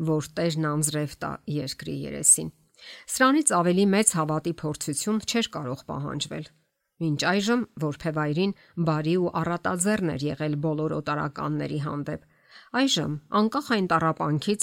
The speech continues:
որ կարող էին ենթարկվել ինքն ու երեխան, վստահելով Իսրայելի Աստծուն, ով կհոգա իր կարիքները, նա դիմավորեց հյուրընկալության այս ծայրագույն փորձությունը, վարվելով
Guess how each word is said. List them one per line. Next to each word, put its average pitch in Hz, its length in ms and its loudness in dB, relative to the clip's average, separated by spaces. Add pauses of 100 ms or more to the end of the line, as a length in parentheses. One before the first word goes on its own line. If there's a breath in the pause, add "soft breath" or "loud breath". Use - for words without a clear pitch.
որ 156 220 -4
կարող 190 360 2
էին 143 200 2
ենթարկվել 147 720 -2
ինքն 180 320 -4
ու 143 140 -4
երեխան, 147 480 -2 (320 loud breath)
վստահելով 226 680 2
Իսրայելի 160 560 0
Աստծուն, 190 540 0 (140)
ով - 200 -6
կհոգա 196 480 0
իր 175 160 0
կարիքները, 202 640 -2 (400)
նա 165 160 4
դիմավորեց 151 640 2
հյուրընկալության 147 960 -2
այս 156 260 -2
ծայրագույն 147 720 0
փորձությունը, 190 760 0 (320 loud breath)
վարվելով 156 720 2